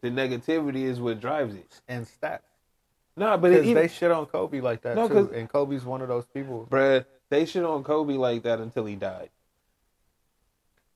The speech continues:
Speaker 2: They still talk shit about him like he wasn't
Speaker 1: Who?
Speaker 2: that. Those same people.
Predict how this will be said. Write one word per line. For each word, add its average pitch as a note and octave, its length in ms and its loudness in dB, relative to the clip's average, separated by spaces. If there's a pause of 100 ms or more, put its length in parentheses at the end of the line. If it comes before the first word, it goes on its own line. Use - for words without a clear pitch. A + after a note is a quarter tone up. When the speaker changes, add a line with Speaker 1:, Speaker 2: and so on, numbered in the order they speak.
(180)
Speaker 2:
They B2 140 -8
still C#3 360 0
talk C#3 320 0
shit C#3 120 -6
about A#2+ 300 -4
him A2 100 -12 (200)
like A2+ 180 -4
he B2 80 -6
wasn't A3 300 4
Speaker 1:
Who? B2+ 100 0
Speaker 2:
that. A2 240 -4 (480)
Those C3+ 200 2
same E3 320 -4
people. C#3+ 480 -8